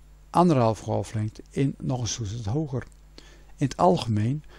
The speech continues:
moet het dus dusdanig zijn dat de lengte,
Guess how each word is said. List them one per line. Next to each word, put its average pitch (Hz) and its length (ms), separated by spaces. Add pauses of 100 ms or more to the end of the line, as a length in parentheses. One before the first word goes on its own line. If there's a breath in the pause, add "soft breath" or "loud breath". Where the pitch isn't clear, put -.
(140 loud breath)
moet 151 180
het 117 120
dus 110 180
dusdanig 131 580
zijn 117 400 (400 loud breath)
dat 147 300 (280 loud breath)
de 120 180
lengte, 151 480